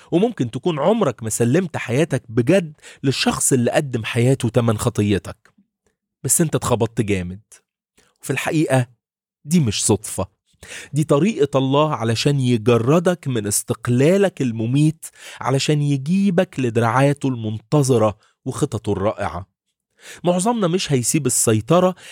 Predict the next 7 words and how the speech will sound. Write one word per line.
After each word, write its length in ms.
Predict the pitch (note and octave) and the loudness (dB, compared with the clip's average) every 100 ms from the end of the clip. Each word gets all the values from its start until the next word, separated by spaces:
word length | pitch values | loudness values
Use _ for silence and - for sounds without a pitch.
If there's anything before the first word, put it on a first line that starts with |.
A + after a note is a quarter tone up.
| - | -6
لحد 420 | C#3+ - G3 D3 | -2 0 -2 -2
ما 140 | A#2 A#2 | -4 0
نقع 320 | D#3 C3 B2+ | 0 -2 -6
من 160 | A2+ G2 | -8 -6
على 200 | G#2 A2 | -4 -4
الحصان 480 | - B2 - F#3+ | -2 -2 0 0
بتاعنا 480 | E3 D3 E3 D#3+ F#3+ | 0 0 0 0 -4